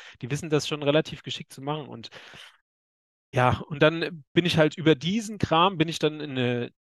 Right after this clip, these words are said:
Telegram-Gruppe reingeraten, die relativ professionell aufgebaut war, also mit vielen Untergruppen und, ähm, da war unter anderem dann auch eine Gruppe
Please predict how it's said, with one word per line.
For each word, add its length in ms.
Telegram-Gruppe 760
reingeraten, 680
die 180
relativ 440
professionell 600
aufgebaut 600
war, 160
also 160
mit 140
vielen 320
Untergruppen 1000
und, 420
ähm, 360
da 120
war 80
unter 200
anderem 300
dann 160
auch 200
eine 100
Gruppe 420